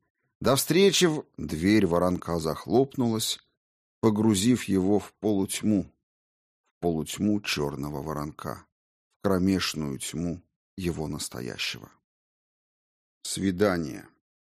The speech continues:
Весь следующий месяц Марк провел в следственном изоляторе в ожидании вступления приговора в законную силу и отправки в зону.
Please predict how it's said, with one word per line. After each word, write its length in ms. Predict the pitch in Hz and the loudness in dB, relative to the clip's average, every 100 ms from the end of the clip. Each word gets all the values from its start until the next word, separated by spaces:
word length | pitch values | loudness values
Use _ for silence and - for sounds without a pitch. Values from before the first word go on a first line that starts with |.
| _ _ | _ _
Весь 300 | 85 90 165 | -2 2 2
следующий 720 | - - 127 139 127 117 - 107 | 2 0 2 4 2 2 0 4
месяц 580 | 110 151 143 143 - | 4 4 2 -2 -4
Марк 380 | 87 95 123 - | 0 2 0 -2
провел 440 | - 90 82 101 104 | -2 0 4 4 2
в 80 | |
следственном 800 | - - 85 95 - 92 85 80 | 0 0 2 0 -2 0 2 2
изоляторе 680 | 76 78 78 107 127 113 104 | 0 0 2 2 2 2 2
в 80 | 95 | 4
ожидании 600 | 95 90 85 104 135 127 | 2 0 0 2 4 4
вступления 760 | 127 - 98 - 82 110 110 107 | 2 -2 -6 -2 2 4 6 4
приговора 680 | 95 90 80 78 87 117 107 | 2 0 2 2 4 4 4
в 40 | |
законную 680 | 90 87 - 90 80 73 71 | 2 0 2 2 2 0 -2
силу 560 | 69 - 120 127 123 120 | -2 -2 0 2 0 0
и 60 | 98 | 0
отправки 600 | 87 - 82 80 - 92 | 0 0 -2 -2 -2 -6
в 80 | 80 | -4
зону. 420 | 82 76 60 | -2 -2 -4